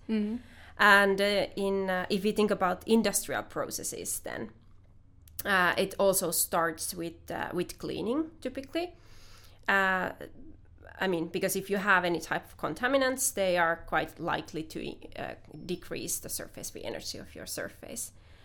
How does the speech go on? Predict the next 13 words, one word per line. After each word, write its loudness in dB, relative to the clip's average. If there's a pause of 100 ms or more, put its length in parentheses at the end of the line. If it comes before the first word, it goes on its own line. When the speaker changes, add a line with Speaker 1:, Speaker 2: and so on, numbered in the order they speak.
(380)
Speaker 2:
Uh, 6
but 6
if 0
we 4
think 2
about 6
this 0
packaging -4
example -8
that -8
I -4
discussed, -6
there 4